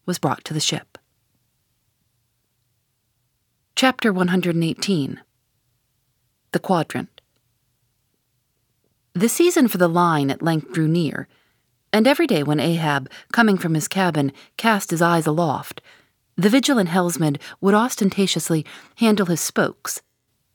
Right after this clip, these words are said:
and the eager mariners quickly run to the braces, and would stand there with all their eyes centrally fixed on the nailed doubloon, impatient for the order to point the ship's prow for the equator.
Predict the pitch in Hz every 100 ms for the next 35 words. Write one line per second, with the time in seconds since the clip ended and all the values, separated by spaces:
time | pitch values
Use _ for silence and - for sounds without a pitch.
0 | _ - 226 220 277 269 190 180 170 156
1 | 139 - - _ - 269 208 196 180 180
2 | 165 160 180 208 180 - - - - _
3 | _ _ _ _ _ _ - 196 196 175
4 | - 240 143 - 143 - - 196 202 185
5 | 170 185 185 156 147 202 185 175 165 -
6 | - - - - - - - - 180 180
7 | 175 180 170 160 160 226 147 - - _
8 | _ _ _ _ _ _ _ 185 180 214
9 | 240 - - 151 - 185 175 156 - 190
10 | - 160 175 - - 196 180 165 170 165
11 | 160 - 196 120 -